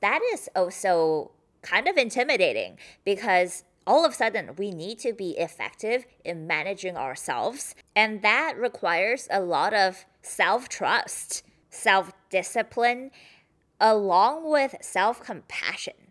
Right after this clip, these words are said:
All right, you get the point. Running your business is, like, this whole thing. And I've talked about this before. I will talk about it again and again.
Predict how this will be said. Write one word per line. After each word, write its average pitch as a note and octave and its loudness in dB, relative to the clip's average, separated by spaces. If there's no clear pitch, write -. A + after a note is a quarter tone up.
All F3 4
right, C#3+ 2
you F#3+ -2
get A#3 2
the F#3 -2
point. D3+ -2
Running G#3 -2
your - -2
business F3+ -4
is, D#3 -2
like, A#2+ -4
this C#3+ -8
whole A3+ 0
thing. B2+ 0
And E3+ -2
I've F3 0
talked A3+ 0
about C4 2
this G#3 0
before. F#3 0
I D#3 0
will D3+ -2
talk G3 0
about G#3 2
it F#3+ 4
again F3+ 0
and F3+ -2
again. D#3+ -2